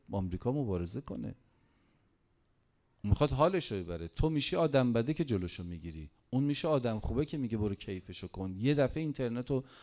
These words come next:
چند برابر می‌بریم بالا. بعد آدم که عقل داره تقاطع گیری می‌کنه دیگه. از یه طرف آقای اوباما همون موقع گفتش که تا دو هزار و نمی‌دونم چند سر-، ما مدلی از اینترنت رو بر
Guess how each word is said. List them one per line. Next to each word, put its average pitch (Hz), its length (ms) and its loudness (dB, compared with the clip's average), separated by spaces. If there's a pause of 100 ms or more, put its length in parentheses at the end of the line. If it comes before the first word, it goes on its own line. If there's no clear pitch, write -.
(120)
چند 127 300 0
برابر 113 360 2
می‌بریم 110 440 -2
بالا. 87 420 -2 (1600)
بعد 151 180 10
آدم 131 460 10
که 202 120 2
عقل 135 360 4
داره 117 240 0
تقاطع 147 500 0
گیری 127 260 -2
می‌کنه 196 360 -6
دیگه. 143 560 -4
از 123 200 0
یه 147 100 6
طرف 170 300 4
آقای 143 300 8
اوباما 131 520 8
همون 156 400 6
موقع 131 280 6
گفتش 139 460 0
که 123 80 -4
تا 123 180 0
دو 139 160 2
هزار 127 340 2
و 120 120 0 (440)
نمی‌دونم 117 400 6
چند 139 400 2 (300)
سر-، - 420 4
ما 151 240 6 (640)
مدلی 143 520 4
از 123 300 -4
اینترنت 123 800 0
رو 107 140 -8
بر 110 260 -4